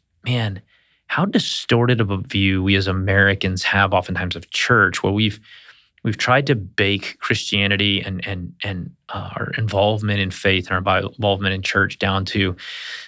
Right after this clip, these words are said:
little tiny segments, you know, divided out into the, the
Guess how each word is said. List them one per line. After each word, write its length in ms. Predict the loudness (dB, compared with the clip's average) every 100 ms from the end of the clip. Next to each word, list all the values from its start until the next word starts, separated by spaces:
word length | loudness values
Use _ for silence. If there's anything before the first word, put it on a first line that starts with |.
| _
little 200 | 2 4
tiny 640 | 2 2 2 2 2 -2 -8
segments, 680 | -6 -2 0 0 -4 -4 -2
you 60 |
know, 260 | 0 0 -2 -4 -4 -2 2
divided 480 | 4 6 4 2 2
out 380 | 2 2 0
into 260 | -4 -4 -2
the, 220 | -2 -4
the 180 | -4